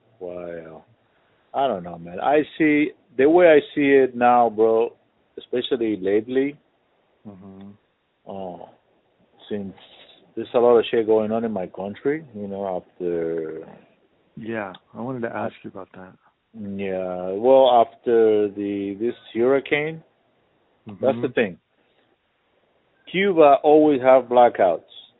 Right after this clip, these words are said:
Speaker 1: especially before the hurricane.
Speaker 2: Uh-huh.
Speaker 1: Actually, talking, talking to my friends from Cuba, like, you know,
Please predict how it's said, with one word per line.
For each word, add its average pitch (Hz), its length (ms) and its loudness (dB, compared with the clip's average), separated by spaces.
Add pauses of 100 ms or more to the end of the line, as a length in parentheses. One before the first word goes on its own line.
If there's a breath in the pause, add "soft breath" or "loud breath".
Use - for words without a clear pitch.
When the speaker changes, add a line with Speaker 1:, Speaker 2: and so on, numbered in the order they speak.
(140)
Speaker 1:
especially 151 440 0
before 120 360 0
the 117 160 4
hurricane. 160 640 -2 (680)
Speaker 2:
Uh-huh. 123 80 -2
Speaker 1:
Actually, 113 280 -6
talking, 135 380 -2 (140)
talking 135 320 -2
to 135 40 -10
my 113 180 -6 (100)
friends 127 300 -4
from 139 160 -10 (100)
Cuba, 143 240 -4 (160)
like, 95 220 -2
you 101 160 -12
know, 117 340 -10